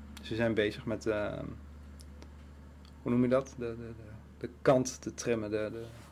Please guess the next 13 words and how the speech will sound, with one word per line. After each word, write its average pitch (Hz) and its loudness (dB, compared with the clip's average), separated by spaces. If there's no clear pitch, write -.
het - -12
lange 117 2
gras - 0
weg 107 -2
te 98 -8
halen. 98 -6
Eh, 139 10
ja, 113 10
dus 117 2
over 131 6
een, 120 4
je 135 2
krijgt 127 6